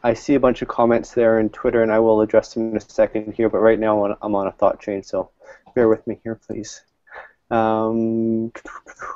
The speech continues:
why not? Why not with a K?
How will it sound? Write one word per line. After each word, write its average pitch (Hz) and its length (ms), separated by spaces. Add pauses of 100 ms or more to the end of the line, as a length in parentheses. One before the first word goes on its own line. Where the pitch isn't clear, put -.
(120)
why 110 320
not? - 500 (760)
Why 135 240
not 127 280
with 117 160
a 107 60
K? 92 520